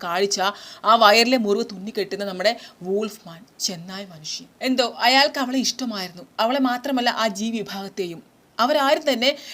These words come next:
നാട്ടിലേക്ക് ഇറങ്ങി ആരെയും ഉപദ്രവിച്ചിട്ടില്ല. മനുഷ്യർക്ക് അവരോട് വെറുപ്പായിരുന്നു എന്ന് മാത്രം. എന്തായാലും ഇനി അങ്ങോട്ട് നമ്മുടെ ആൻ ജീവിക്കട്ടെ, അവളുടെ വയറ്റിലെ കുഞ്ഞും. ഏതാനും ദിവസങ്ങൾ കഴിഞ്ഞു. പോലീസ് ആ കാട് അരിച്ചു പറക്കുന്നുണ്ട്. ആ സമയത്ത് റേയും സിസ്റ്ററും നമ്മുടെ ആനിനെ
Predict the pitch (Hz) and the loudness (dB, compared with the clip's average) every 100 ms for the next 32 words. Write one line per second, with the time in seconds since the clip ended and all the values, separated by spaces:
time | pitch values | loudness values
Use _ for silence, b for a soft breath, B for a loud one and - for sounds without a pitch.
0 | B 247 277 277 311 294 277 269 240 233 | B 6 6 6 4 4 0 2 2 0
1 | 269 247 220 254 262 269 247 214 185 147 | 0 0 -2 -2 -2 -2 -6 -6 -6 -8
2 | _ _ _ _ - 196 220 311 269 254 | _ _ _ _ -6 -2 0 2 2 2
3 | 208 208 226 208 208 - 226 202 196 190 | 2 0 -2 0 0 0 -4 -4 -8 -14
4 | 175 165 - 135 - _ _ - 170 180 | -14 -18 -18 -20 -20 _ _ -14 -4 -2
5 | 175 196 B B 254 302 247 262 269 247 | -2 -8 B B 2 4 4 4 2 2
6 | 220 220 - 185 214 196 180 175 180 160 | 2 2 0 -6 -4 -6 -8 -10 -10 -8
7 | 165 160 b b 170 175 196 180 170 190 | -12 -14 b b -6 -4 -4 -8 -10 -16
8 | 185 160 160 165 151 _ _ _ _ - | -16 -14 -12 -14 -18 _ _ _ _ -2
9 | 226 240 247 277 254 247 269 269 277 233 | 2 6 4 4 -2 0 0 0 2 2
10 | 254 233 233 233 220 247 254 262 226 202 | 2 -2 -2 0 2 2 0 0 2 2
11 | 220 202 202 262 185 180 220 202 165 156 | 2 -2 -4 -8 -8 -10 -10 -10 -8 -10
12 | - _ - 185 185 190 202 202 208 196 | -12 _ -4 -4 -4 -6 -6 -6 -8 -6
13 | 185 214 240 262 277 - 220 - - 220 | 2 4 4 2 -4 -6 -6 -6 -8 -10
14 | 214 196 202 - 175 180 202 | -8 -4 -2 -2 -8 -10 -12